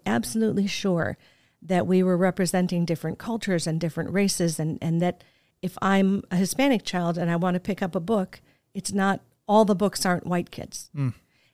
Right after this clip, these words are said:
Speaker 1: And so there's a movement out, out right now that is just about diversifying books, which is, I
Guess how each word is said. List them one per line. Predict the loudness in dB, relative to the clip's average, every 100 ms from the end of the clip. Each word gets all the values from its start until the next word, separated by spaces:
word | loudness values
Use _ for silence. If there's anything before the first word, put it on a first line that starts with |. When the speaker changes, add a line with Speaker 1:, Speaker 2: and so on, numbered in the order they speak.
| -2
Speaker 1:
And | 0
so | 2 2 2 2 -2 _ _ _ 0
there's | 2 4
a |
movement | 4 2 2 -2 -2 -4 -4
out, | -2 -4 _ _
out | -2 -2 -2
right | -6 -2 0
now | 0 0 0
that | 0 -2
is | -2 -4
just | -2 -2 -2 -6
about | 0 0 0
diversifying | -2 0 0 0 -2 -2 -2 -2
books, | -2 -4 -6 -6
which | -4 -2
is, | -4 -6 _ _ -6
I | -4